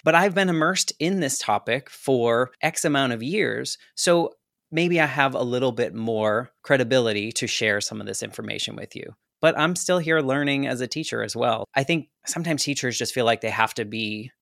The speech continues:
the know-it-all and the sage on the stage, right? Instead of just a person like a coach on the side.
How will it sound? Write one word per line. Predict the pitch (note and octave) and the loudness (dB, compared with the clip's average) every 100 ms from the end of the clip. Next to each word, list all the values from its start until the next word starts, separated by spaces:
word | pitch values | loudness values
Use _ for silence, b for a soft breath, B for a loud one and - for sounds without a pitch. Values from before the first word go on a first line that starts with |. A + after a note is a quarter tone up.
| _ | _
the | - | -6
know-it-all | A#2+ A#2 B2+ G#2 G2+ G2+ C3+ _ - | -2 2 2 2 2 0 -6 _ -8
and | A#2+ A#2 A2 - | -6 -4 -6 -8
the | A2 | -6
sage | G2+ - A#2+ B2+ B2 | -4 0 2 2 2
on | A#2+ | 0
the | A#2+ | -2
stage, | - B2+ A2+ G#2 F#2+ | 0 2 2 0 0
right? | A2 A2+ B2+ _ | 0 2 -2 _
Instead | B2 A#2+ - A2+ | -8 -6 0 0
of | A2+ | 0
just | G#2 A#2+ - - | 0 -2 -4 -4
a | A#2 | -6
person | - B2 - A2 | 0 -2 0 -4
like | G#2+ | -4
a | G#2 | -6
coach | - A2+ G#2 - | -6 -4 -4 -6
on | - | -8
the | G2+ | -8
side. | - G#2+ - - | -6 -8 -8 -12